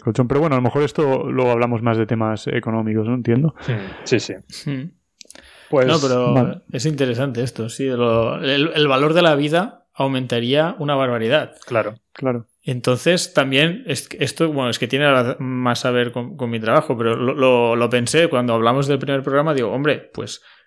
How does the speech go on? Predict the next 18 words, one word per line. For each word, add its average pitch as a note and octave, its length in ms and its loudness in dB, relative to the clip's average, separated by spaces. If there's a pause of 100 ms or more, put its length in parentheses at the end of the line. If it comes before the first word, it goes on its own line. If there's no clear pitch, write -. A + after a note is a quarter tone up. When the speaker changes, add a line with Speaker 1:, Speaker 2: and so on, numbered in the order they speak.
(120)
Speaker 3:
cuando A2+ 300 -2
alguien C#3 300 2
tenga D3 160 0
un C#3+ 80 2
accidente C3 380 -2
de B2+ 80 -2
coche - 560 -6
y C3 100 -14
se A2 120 -6
muera B2 300 2
un-, B2 320 -6
una A2 160 -6
persona C3 320 -2
querida, B2 480 -2 (400)
el G#2+ 340 0
estrés G#2+ 360 -2
postraumático C#3+ 1040 2
sería B2+ 720 -4